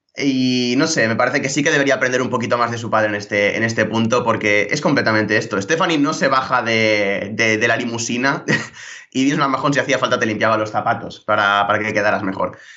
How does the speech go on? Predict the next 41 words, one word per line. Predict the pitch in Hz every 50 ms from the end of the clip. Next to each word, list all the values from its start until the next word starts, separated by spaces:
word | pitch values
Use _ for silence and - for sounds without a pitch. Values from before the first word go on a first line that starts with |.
| - _ -
Vince | 120 156 185 190 180 -
quería | 165 147 147 143 139
hacer | - 139 131 120
brillar | 123 123 120 123 120
a | 117 113
todo | 113 110
el | 107
mundo, | 107 113 127 127 131 135 131
Vince | 107 135 131 127 127
quería | - 120 113 117 113 113 110 107 107 107 104 101 101 95 92 90 - -
que, | - 113 110
obviamente, | - 131 135 131 127 123 117 110 107
sus | 113 110 113
inversiones, | 120 107 104 107 107 - - 131 127 120 117 113 110 110 - -
eh, | 117 110 107 107 104 98 98 98
fueran | - 135 127 123 120
buenas | 123 120 117 113 131
inversiones, | 117 107 104 - - 113 120 131 147 151 147 -
y | 110 110
Stephanie | - 120 117 131 135 131
parece | - 113 110 113 110 123
que | - 104
solo | 110 - 127 123 120
quiere, | 104 117 113 110
se | - 127
quiere | 113 120 113
a | 107
sí | 107 117
misma | 113 113 110 98 95
como | 95 98 92
inversión. | 90 87 - - - - - - - - - - - - -
Ya | 139 147
veremos | 165 170 165 156 147 151
si | 143
en | 127
el | 120
futuro | - 123 113 123 123
le | 117 110
cambia | 113 113 117 113
esta | 110 - 117 110
mentalidad, | 110 104 - 95 95 95 95 110 127 147 151 147 -